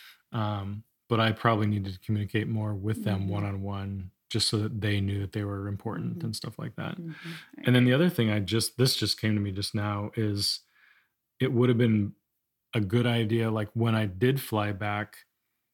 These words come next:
Speaker 1: to make a point of us doing something together where we had to kind of all be together.
Speaker 2: Mm-hmm.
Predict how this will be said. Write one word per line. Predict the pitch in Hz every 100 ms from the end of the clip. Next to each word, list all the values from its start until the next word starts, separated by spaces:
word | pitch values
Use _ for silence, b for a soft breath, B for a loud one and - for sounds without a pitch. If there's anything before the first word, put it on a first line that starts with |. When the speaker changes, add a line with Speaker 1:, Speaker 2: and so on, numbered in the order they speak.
| _ _ -
Speaker 1:
to | -
make | 110 107 113
a |
point | 104 117 107
of | 107 101
us | 104 -
doing | - 104 107 107 101
something | 113 101 104
together | 101 101 98 98 95
where | 101 98
we | 95 95
had | 90 98
to | 98
kind | - 101
of |
all | 73
be | 73 78
together. | 85 - 85 -
Speaker 2:
Mm-hmm. | 185